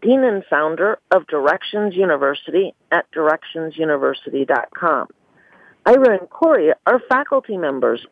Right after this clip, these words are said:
at Directions University. And while they're away today at Traffic and Conversion, they asked me to come in and guest host their show.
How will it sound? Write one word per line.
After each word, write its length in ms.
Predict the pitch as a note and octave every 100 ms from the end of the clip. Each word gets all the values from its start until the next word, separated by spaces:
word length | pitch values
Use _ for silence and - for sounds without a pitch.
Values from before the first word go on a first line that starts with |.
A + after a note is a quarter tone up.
| -
at 200 | D#3 -
Directions 640 | D3+ D3+ D3+ - C#3+ D3 -
University. 680 | C#3 C3+ B2+ - - G2 - _ _ _ _ -
And 220 | G3+ G3+ - _
while 200 | A#3+ D4
they're 200 | C4 G#3
away 440 | F3 C#3 F3+ G#3 A#3
today 400 | G#3+ G3 G#3 C4+ -
at 180 | - -
Traffic 380 | - A3+ A3 G3
and 200 | G3+ F#3
Conversion, 640 | F3+ F3 E3 F#3 G#3 C#4 E4 - - - _
they 140 | A#3+
asked 340 | B3 D#4 D#4 -
me 160 | C4
to 100 | B3
come 280 | A3+ G#3+ F#3
in 180 | D#3+ F3
and 160 | D#3+ D#3+
guest 240 | D#3 D#3+ -
host 240 | C#3 C#3+ -
their 160 | C3
show. 340 | C#3 - G#2+